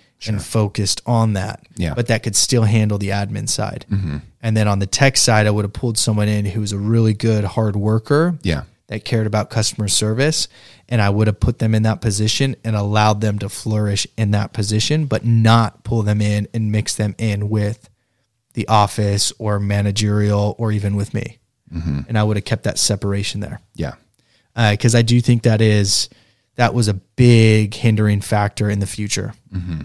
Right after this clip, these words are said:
Speaker 2: 'Cause people who complain will always complain.
Speaker 1: Yeah.
Speaker 2: Complainers will complain. And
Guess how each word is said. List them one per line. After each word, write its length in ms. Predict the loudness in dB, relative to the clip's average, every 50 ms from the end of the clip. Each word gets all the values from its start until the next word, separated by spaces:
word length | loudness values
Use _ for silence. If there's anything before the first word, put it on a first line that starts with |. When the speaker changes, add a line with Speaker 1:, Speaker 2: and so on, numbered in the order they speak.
| -12 _ _ _ _ _ _ _ _ _ _ _ _ _ _ _ _ _ _ -4
Speaker 2:
'Cause 160 | -4 -2 0
people 280 | 2 0 2 2 4
who 80 | 2 2
complain 560 | 2 2 0 0 2 2 2 2 0 0 -2 -4 -6 _ _ _ _ _ -4
will 100 | -4 -2
always 280 | 0 0 -2 -2 -4
complain. 380 | -4 -6 -6 -6 -6 -8 -8 -10 _ _
Speaker 1:
Yeah. 180 | -8 -8 -8 -8 -10 _ _ _ _ _
Speaker 2:
Complainers 520 | -8 -4 0 2 4 4 4 4 2 0 0
will 80 | -4
complain. 360 | -4 -4 -6 -6 -6 -10 -10 -12 _ _ _ _ _ _ _ _ _ _ _ _ _ _ _ _ _ _ _ 2
And 540 | 4 4 6 6 6 4 4 2 2 0